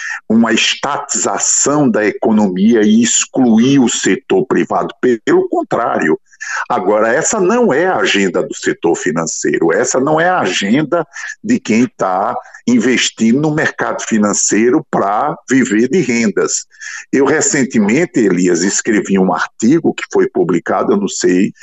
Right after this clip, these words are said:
se você teve acesso, onde eu mostro, não é,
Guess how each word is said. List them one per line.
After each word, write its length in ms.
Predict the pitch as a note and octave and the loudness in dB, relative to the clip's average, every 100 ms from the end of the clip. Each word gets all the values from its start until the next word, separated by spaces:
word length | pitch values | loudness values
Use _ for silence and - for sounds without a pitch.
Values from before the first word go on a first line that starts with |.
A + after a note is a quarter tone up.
| - | -12
se 140 | - - | -4 0
você 400 | F#2 F2+ - - | 0 0 0 -2
teve 300 | G2 F2+ F2+ | 0 0 0
acesso, 560 | F2 - A2 D3 - | -2 -2 -2 -2 -2
onde 180 | A#2+ B2 | -2 2
eu 80 | F#3 | 2
mostro, 800 | B2 G2+ D3+ F3 - - F2+ - - - - | 2 0 0 -2 -4 -2 0 0 -6 -16 -6
não 180 | G#2 G2+ | -2 0
é, 200 | C#3+ | -2